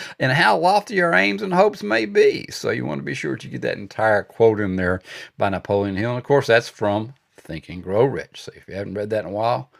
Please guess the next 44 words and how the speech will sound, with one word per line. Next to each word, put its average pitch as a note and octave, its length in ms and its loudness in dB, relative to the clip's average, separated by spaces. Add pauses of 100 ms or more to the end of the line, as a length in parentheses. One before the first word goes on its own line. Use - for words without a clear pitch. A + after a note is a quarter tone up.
(120)
go - 120 0
back E3+ 220 2
and G#2+ 100 -8
catch A2+ 260 -4
it - 60 -16
again. A#2 260 -6 (280)
I - 120 0
was B2+ 120 0
cleaning A2 320 -4
out A2 160 -4
the - 60 -20
garage, F#2 340 -2
found - 220 -6
an A#1+ 60 -8
old D#2+ 160 -6
copy C#3 380 -2
that B2 160 2
I A#2 40 2
had C3+ 200 -2
in B2 60 -8
there, D#3+ 160 -8
so - 200 -6
I C#3 140 -2
got, E2 320 -8
got A2 160 0
a F2 80 -4
new C#3+ 280 0
old D#3 280 4
copy - 440 0
on F#2 160 -14
my - 140 -8
bookshelf - 560 -16
right - 260 -14
now. - 220 -20 (640)
All A#3+ 160 4
right. A3 300 4 (300)
Well, E3+ 200 8
we're A#3 100 6
gonna A3 140 0
go G#3 240 8
over, G3 380 6 (140)
uh, A#2 300 4
number C#3 260 2
f-, - 200 -10